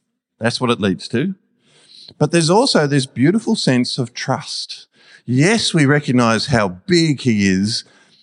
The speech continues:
but we also feel close enough so that we can hold his hand.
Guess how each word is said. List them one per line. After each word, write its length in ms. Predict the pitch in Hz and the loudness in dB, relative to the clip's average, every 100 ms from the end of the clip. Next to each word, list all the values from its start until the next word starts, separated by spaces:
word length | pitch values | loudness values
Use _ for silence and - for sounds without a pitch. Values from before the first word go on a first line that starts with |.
| _ - | _ 0
but 140 | 214 | 2
we 160 | 214 208 | 4 4
also 380 | 175 190 131 | 4 2 0
feel 240 | 131 - 120 | 0 0 -2
close 420 | - 147 135 - | -2 -2 -2 -2
enough 540 | 92 90 104 - - _ _ _ _ | -4 -4 -10 -14 -18 _ _ _ _
so 180 | - 110 | -4 0
that 140 | 98 95 | 0 0
we 120 | 107 | -2
can 220 | - 90 | -2 -4
hold 460 | - 101 117 113 - | -4 -2 -2 -2 -4
his 220 | 110 - | -6 -6
hand. 500 | 120 113 95 - | -6 -4 -6 -10